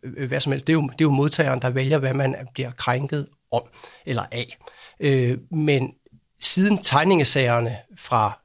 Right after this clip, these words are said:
to tusind og fem og to tusind og otte, hvor Jyllandsposten, som nogen måske husker, øh, offentliggjorde en række karikaturtegninger af profeten Muhammed, og en række, øh, aviser senere i to tusind og otte, øh, øh, genoptrykte de her avi-, øh, tegninger.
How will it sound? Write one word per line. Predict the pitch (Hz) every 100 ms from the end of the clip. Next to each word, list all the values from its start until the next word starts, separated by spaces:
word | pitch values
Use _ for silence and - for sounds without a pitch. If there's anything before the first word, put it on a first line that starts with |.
| _
to | - 180
tusind | - 156 - 143
og | 127
fem | 147 151
og | 143
to | - 151
tusind | 143 147 - 135
og | 123 127
otte, | 135 139 147 131
hvor | 127 123 -
Jyllandsposten, | 135 139 147 - - 127 - 127 123
som | 131
nogen | 127 139 139
måske | 139 139 117
husker, | 185 180 185 165 - - - -
øh, | 135 127 123 123 127 _ -
offentliggjorde | 147 139 131 139 139
en | 135 127
række | 131 139
karikaturtegninger | 127 131 - 131 202 143 - 143 131 135 131
af | 131 127 127 -
profeten | 127 147 147 131
Muhammed, | 117 131 156 156
og | - 120 110 _ _ -
en | 139
række, | 123 127 135 131 -
øh, | 135 123
aviser | 135 165 147 139
senere | - 143 156
i | 135
to | 147 139
tusind | 147 - 131
og |
otte, | 127 127 - _ -
øh, | 127 110 110 135 - 135
øh, | 104 131
genoptrykte | 147 170 - 160 -
de | 135 147
her | 147 139 -
avi-, | 123 127 131 - - -
øh, | 139 127
tegninger. | 123 123 131 135